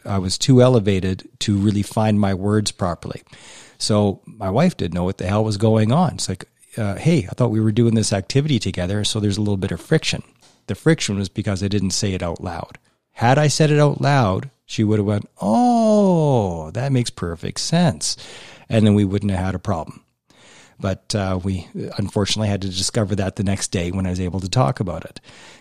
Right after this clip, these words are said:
And it's embarrassing too. And that's one of the reasons that people don't,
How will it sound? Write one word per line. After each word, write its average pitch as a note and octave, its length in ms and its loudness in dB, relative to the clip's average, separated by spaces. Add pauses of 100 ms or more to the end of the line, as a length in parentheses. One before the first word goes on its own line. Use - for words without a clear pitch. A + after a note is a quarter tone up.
And B2+ 200 2
it's - 240 -4
embarrassing F#3 640 0
too. B2 300 -2 (240)
And G#2 420 -2
that's G#2+ 220 -6
one A2+ 100 2
of G#2 60 2
the G2+ 40 -2
reasons G#2 360 0
that F#2+ 160 -6
people G2 260 -6
don't, G2+ 420 -2